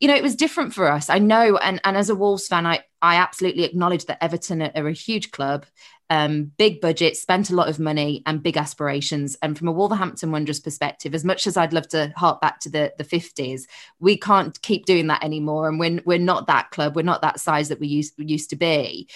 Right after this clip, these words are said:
But what he did was he, he actually delivered on his promises. Um, and I, and I think by the style of football that he played, I think it had question marks towards the end, but we can get onto that. But I think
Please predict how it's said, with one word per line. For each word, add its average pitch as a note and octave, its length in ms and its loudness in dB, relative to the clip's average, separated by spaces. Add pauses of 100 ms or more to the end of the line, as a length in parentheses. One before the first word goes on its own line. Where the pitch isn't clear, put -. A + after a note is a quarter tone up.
(380)
But G3 180 8 (460)
what F#3 260 2
he F3+ 160 2
did F3+ 340 2
was E3 200 -4
he, E3 480 -2
he E3 220 -4
actually E3+ 380 -2
delivered D#3+ 400 -2
on D3+ 100 -4
his C#3+ 120 -6
promises. G#3 840 -2 (160)
Um, D3 580 -4 (200)
and D#3+ 140 -2
I, D#3+ 120 0 (120)
and D#3+ 120 -2
I D#3 80 -2
think A#3 560 -2 (220)
by E3+ 600 2
the F3 60 -6
style G#3+ 340 0
of G3+ 100 -4
football E3 340 -6
that C#3+ 140 -8
he E3 100 -10
played, D3+ 580 -4 (420)
I F3 60 -10
think D4+ 180 -6
it - 60 -2
had A#3+ 160 -6
question G#3 300 -4
marks F3 240 -2
towards E3 300 -6
the E3 120 -2
end, C#3 300 -4
but - 140 -6 (160)
we E3+ 140 -4
can F#3 140 -8
get F#3+ 120 -4
onto F3+ 240 -2
that. D3+ 200 -2
But - 120 0
I E3+ 100 2
think F3 400 -2